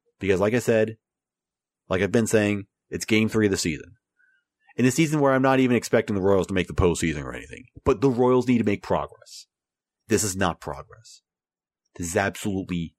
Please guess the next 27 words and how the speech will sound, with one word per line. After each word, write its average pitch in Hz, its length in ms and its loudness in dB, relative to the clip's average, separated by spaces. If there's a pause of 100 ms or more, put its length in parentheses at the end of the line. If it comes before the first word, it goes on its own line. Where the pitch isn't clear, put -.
(140)
not 85 400 -6
progress. - 600 -10
This 87 140 -2
is 85 140 -2
just - 340 0 (300)
the - 80 -6
same 120 400 2
mistakes 120 480 0
that 98 160 0
they've 98 260 0
been 98 260 0
making 80 540 -4 (920)
for 95 100 -2
the 90 100 2
last 87 340 -2
year, 80 380 -10 (120)
or 90 100 -4
maybe 90 320 0
even 87 220 -2
longer. 69 480 -12 (1800)
I 95 220 0
just, 92 340 -8 (800)
I 104 80 2
can't 104 260 0
believe 95 420 -2
this 78 160 -8
happened. - 440 -12